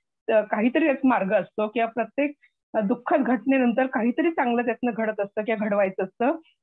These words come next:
किंवा out of the box विचार करायची त्या व्यक्तीनी सवय लावणं खूप गरजेचं आहे. शेवटचा एक मुद्दा मांडते आणि थांबते. आपल्यातली सजगता देखील आपण वाढवणं खूप गरजेचं आहे, म्हणजे mindfulness.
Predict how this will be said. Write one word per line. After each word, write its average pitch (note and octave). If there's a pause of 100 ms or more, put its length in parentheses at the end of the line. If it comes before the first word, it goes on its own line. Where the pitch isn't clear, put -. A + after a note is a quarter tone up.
किंवा D#4+ (120)
out C4
of C#4
the D4
box B3 (160)
विचार A#3+
करायची A#3
त्या A#3+
व्यक्तीनी A3 (100)
सवय G#3+
लावणं G#3+ (320)
खूप A#3+
गरजेचं G3
आहे. B3
शेवटचा C4+
एक D4
मुद्दा B3
मांडते A#3+
आणि A#3+
थांबते. A#3 (400)
आपल्यातली D#4+ (160)
सजगता D4+
देखील D4
आपण C4+
वाढवणं A#3+
खूप A3+
गरजेचं G3+
आहे, G3+
म्हणजे G#3+
mindfulness. A#3